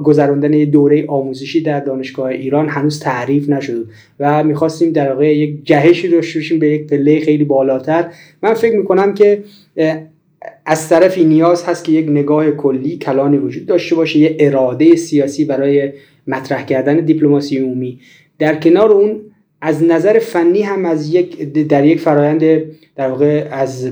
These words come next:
پایین به بالا، باتن آپ، اه، در واقع نیازمند این هستیم که این زا-، زیرساخت‌ها رو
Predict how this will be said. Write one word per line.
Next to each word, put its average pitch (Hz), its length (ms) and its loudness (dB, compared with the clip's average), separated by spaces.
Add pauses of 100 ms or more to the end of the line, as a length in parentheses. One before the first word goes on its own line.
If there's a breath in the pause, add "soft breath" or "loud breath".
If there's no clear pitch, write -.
(100)
پایین 135 400 -2
به 135 100 0
بالا، 143 500 2
باتن 139 460 -6
آپ، 160 340 -4
اه، 135 320 -4
در 131 200 -4
واقع 131 220 0
نیازمند 147 600 0
این 160 140 0
هستیم 156 280 -6
که 156 80 -4
این 151 100 -2
زا-، 127 340 -4
زیرساخت‌ها 131 640 -2
رو 143 280 2